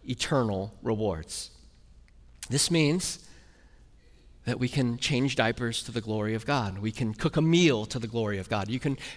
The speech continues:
pick up that extra shift at work for the glory of God.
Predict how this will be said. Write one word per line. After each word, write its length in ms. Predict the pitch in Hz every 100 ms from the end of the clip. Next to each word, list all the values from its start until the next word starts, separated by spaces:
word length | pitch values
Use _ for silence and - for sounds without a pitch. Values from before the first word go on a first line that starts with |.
| -
pick 200 | 185 196
up 160 | -
that 180 | 185 170
extra 340 | - 185 - 196
shift 380 | - 190 180 175
at 140 | -
work 480 | 180 151 - - - - - -
for 140 | -
the 60 | 143
glory 540 | 120 135 135 135 139 139 - - -
of 240 | 131 131
God. 360 | 156 151 120